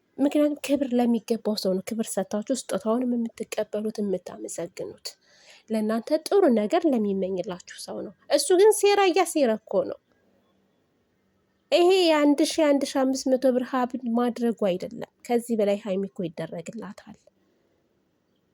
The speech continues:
ከዚህ በላይ ይደረግላታል። ግን ምንድን ነው ይዞ የሚመጣው?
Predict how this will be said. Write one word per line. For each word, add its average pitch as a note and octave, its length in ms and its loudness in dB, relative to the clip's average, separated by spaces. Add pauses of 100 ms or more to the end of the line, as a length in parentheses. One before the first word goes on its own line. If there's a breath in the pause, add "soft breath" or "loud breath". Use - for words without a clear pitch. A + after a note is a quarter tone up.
(180)
ከዚህ E4+ 240 0
በላይ G#3+ 260 2
ይደረግላታል። F3+ 920 -10 (680)
ግን F#4+ 280 4
ምንድን D#4+ 380 4
ነው D4+ 140 6
ይዞ C4+ 240 2
የሚመጣው? G3+ 720 0